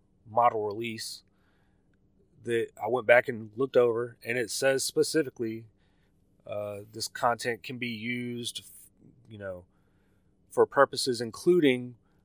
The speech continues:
but not limited to, <laughs> uh, marketing, advertising, and it went on to list, um, you know, several other things. So it said specifically in there, you know,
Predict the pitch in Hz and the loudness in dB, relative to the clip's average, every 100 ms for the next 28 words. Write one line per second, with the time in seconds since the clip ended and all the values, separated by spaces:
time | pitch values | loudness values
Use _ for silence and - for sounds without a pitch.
0 | _ - 120 135 123 120 170 123 110 - | _ 0 4 4 6 8 10 8 6 2
1 | 117 110 113 104 _ - 104 - _ _ | -4 -4 -6 -10 _ -20 -20 -20 _ _
2 | _ _ _ _ _ _ - _ _ _ | _ _ _ _ _ _ -20 _ _ _
3 | _ _ _ _ _ _ - 98 - 110 | _ _ _ _ _ _ -18 -18 -10 6
4 | 135 139 139 135 139 - _ 131 131 135 | 8 8 4 0 -6 -20 _ 8 8 8
5 | 131 123 120 123 120 117 110 107 113 107 | 6 6 4 -2 -8 -8 -8 -6 -4 -4
6 | 104 101 104 - - 101 95 90 92 _ | -4 -6 -6 -6 -4 -4 -6 -14 _ _
7 | _ _ _ 107 95 90 135 104 92 92 | _ _ _ -20 -14 -4 0 0 -2 -18
8 | 90 - 113 92 92 - _ _ _ _ | -20 -18 -18 -18 -20 -20 _ _ _ _
9 | _ _ - 185 180 214 165 - 143 - | _ _ -2 2 8 10 10 8 0 4
10 | 139 - 120 131 113 104 101 120 147 139 | 4 4 0 2 4 4 2 -6 -12 -10
11 | 104 | -10